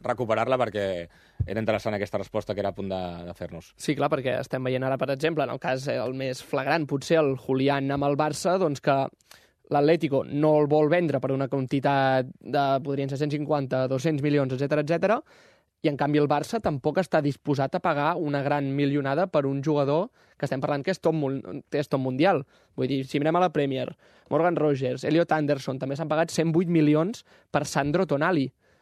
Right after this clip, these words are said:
Speaker 2: un jugador que no ha jugat ni al Mundial, també perquè la seva selecció no s'hi ha classificat. Però estem veient com també és una, una mica de ball de bastons entre uns equips que no volen vendre per unes grans quantitats i després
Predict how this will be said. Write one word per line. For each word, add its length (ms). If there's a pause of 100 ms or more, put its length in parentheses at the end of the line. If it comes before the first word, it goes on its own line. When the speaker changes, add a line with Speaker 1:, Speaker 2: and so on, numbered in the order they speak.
Speaker 2:
un 140
jugador 260
que 80
no 80
ha 60
jugat 220
ni 100
al 160
Mundial, 480
també 160
perquè 160
la 100
seva 220
selecció 320
no 80
s'hi 80
ha 60
classificat. 500 (420)
Però 540
estem 260
veient 300
com 320
també 380 (420)
és 180
una, 540
una 160
mica 240
de 160 (960)
ball 180
de 80
bastons 480
entre 280 (100)
uns 240
equips 380 (280)
que 100
no 140
volen 300
vendre 320
per 140
unes 200
grans 240
quantitats 720 (420)
i 80
després 460